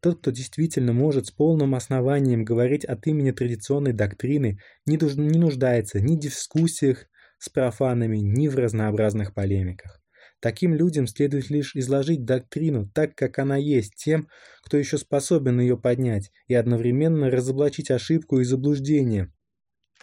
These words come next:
а, осветив соответствующие места светом подлинного знания. Их функция заключается не в дискредитации доктрины через вовлечение её в различные профанические споры,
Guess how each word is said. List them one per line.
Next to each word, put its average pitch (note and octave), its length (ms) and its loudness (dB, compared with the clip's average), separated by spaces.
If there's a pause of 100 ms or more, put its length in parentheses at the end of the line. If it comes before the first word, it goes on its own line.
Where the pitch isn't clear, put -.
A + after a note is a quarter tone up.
(840)
а, G#2+ 320 -4
осветив C3 440 -2
соответствующие C#3+ 840 0
места C3+ 440 0
светом A#2+ 500 -2
подлинного G2 520 0
знания. F2+ 560 -6 (420)
Их D#3+ 200 -4
функция E3+ 440 0
заключается C#3+ 640 0
не D3 200 2
в C#3 40 0
дискредитации C3+ 840 -2
доктрины C#3 540 0
через A#2+ 260 -4
вовлечение C3 760 0
её C3+ 200 2
в A#2+ 60 -4
различные A#2+ 520 -2
профанические B2 840 -2
споры, A#2 520 -2